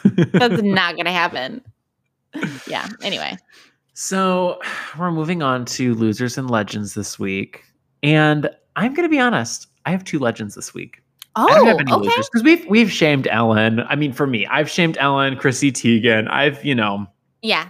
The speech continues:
Speaker 1: M T G. I'm, I'm gonna keep it, I'm gonna start off, I'm gonna give my first legend.
Speaker 2: Okay.
Speaker 1: And my first legend is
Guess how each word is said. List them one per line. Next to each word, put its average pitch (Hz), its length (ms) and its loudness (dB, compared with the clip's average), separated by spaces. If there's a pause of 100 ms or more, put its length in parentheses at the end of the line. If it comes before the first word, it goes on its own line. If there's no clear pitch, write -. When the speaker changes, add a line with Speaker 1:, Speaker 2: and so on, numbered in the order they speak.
(600)
Speaker 1:
M 139 160 -2
T 135 200 0
G. 104 400 -4 (460)
I'm, 180 220 0
I'm 170 180 0
gonna 196 160 0
keep 175 220 -2
it, 139 140 2
I'm 175 140 2
gonna 220 120 2
start 156 200 2
off, 127 60 -8
I'm 135 60 -6
gonna 131 120 -8
give 123 140 -4
my 135 100 -4
first 127 300 -4
legend. 95 540 -8 (300)
Speaker 2:
Okay. 262 300 -2 (120)
Speaker 1:
And 143 100 0
my 139 120 2
first 151 320 0
legend 110 580 0 (140)
is 113 720 0